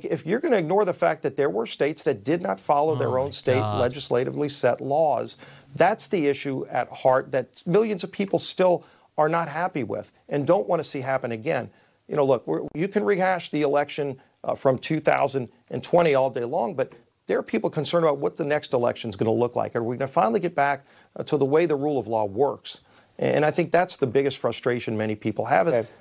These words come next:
Speaker 1: Those states that didn't follow the law, are they gonna keep doing that in the future? Are we gonna finally get back to what the Constitution calls out for electing our leaders?
Speaker 2: Doesn't want mail-in voting. Only in the United States,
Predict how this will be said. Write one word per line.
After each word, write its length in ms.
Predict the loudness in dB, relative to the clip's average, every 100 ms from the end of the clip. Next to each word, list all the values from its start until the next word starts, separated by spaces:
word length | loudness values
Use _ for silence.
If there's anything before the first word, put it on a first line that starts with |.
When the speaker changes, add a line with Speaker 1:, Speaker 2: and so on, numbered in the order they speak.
| _ 2
Speaker 1:
Those 200 | 2 2
states 260 | 0 0
that 120 | -4
didn't 200 | -4 -4
follow 300 | 2 2 2
the 100 | 0
law, 180 | -2 0
are 120 | 0 -2
they 120 | -2
gonna 180 | -4 -6
keep 240 | -8 -4
doing 240 | -2 0
that 160 | 0 -2
in 60 | -4
the 80 |
future? 420 | -6 -6 -2 -2 -4 _
Are 60 | -2
we 80 | 0
gonna 160 | 0
finally 340 | 0 0 0 0
get 160 | 0
back 200 | 0 0
to 60 | 0
what 120 | -6
the 80 | -6
Constitution 760 | -2 -4 -4 -4 2 2 2 -4
calls 420 | 2 4 4 2
out 300 | 2 2 -2 -18 _
for 160 | -2 2
electing 380 | 2 0 -2 -2
our 100 | -2
leaders? 560 | -2 -4 -8 -10 -16 _ _ _ -20 -20 -20 -6
Speaker 2:
Doesn't 380 | 2 2 2 -4
want 360 | 2 4 2 -2 _ _ _ _
mail-in 460 | -4 -2 0 -2 -2
voting. 380 | -2 -2 -4 -14 _ _ _ _ _ _ _ _ _ _ _ _ _
Only 300 | 0 2 2
in 80 | 0
the 80 | 0
United 440 | 2 2 2 0
States, 580 | -4 -2 -2 -4 -12 -14